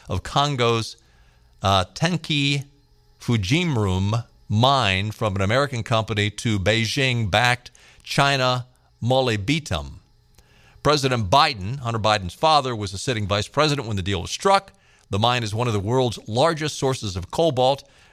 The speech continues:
and the China's control of the mineral presents a critical vulnerability to the future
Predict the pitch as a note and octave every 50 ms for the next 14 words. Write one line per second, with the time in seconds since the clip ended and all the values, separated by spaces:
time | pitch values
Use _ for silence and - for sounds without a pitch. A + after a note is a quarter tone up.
0 | _ - F#2+ F#2+ F#2+ F#2 - - B2+ B2+ B2+ A#2+ A#2 G#2 - - A2 G2 - B2
1 | A#2 A2 A2 G#2+ F2 G2+ F2+ F#2+ F2+ G2 A#2+ B2 A#2+ A#2 G#2+ G2+ - - G2+ G2
2 | - A2+ A2 F#2+ - G2+ G2+ - - - F#3 G3 F3 E3+ - C#3 C3 G2+ B2+ D3+
3 | D#3+ D#3 C3+ A2 F#2 D3 F3+ F3 D#3 C3 A#2+ A#2+ B2 B2 - - _ _ _ _
4 | _ _ _ - G3+ E3 F3+ - - D3 C#3+ C#3 - - C#3 B2+ B2+ B2 B2+